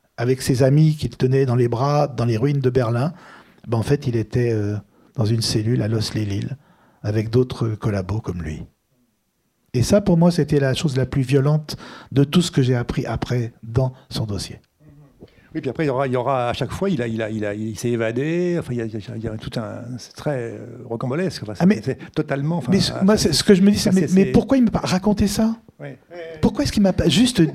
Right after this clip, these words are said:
Speaker 1: mais la vérité ? Enfin, c'est quand même, c'est hallucinant. Enfin, moi, quand j'ai eu ce do-, donc, je, je dois, euh, j'ai, j'ai, j'ai fait un grand coup de chapeau, puis je le referai encore, à la directrice des archives départementales du Nord. Sachez que maintenant, les, les archives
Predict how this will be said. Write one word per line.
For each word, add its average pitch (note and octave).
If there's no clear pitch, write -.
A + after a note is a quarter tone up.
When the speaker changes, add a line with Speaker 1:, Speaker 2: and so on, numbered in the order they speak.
Speaker 1:
mais D#3
la C#3
vérité ? G3
Enfin, F3
c'est -
quand D#3
même, D3
c'est C3
hallucinant. F#3
Enfin, D#3
moi, A3+
quand F#3
j'ai E3+
eu B3
ce -
do-, D#3
donc, E3+
je, C#3
je C3
dois, D#3+
euh, C3
j'ai, C#3+
j'ai, D3
j'ai D#3
fait F3+
un D#3
grand E3
coup E3+
de C3
chapeau, D#3
puis E3+
je A2+
le C#3
referai -
encore, E3+
à C3
la B2+
directrice C#3
des B2
archives D3
départementales C3
du C3
Nord. G3
Sachez C#3
que D3+
maintenant, C#3+
les, D3+
les C#3
archives F3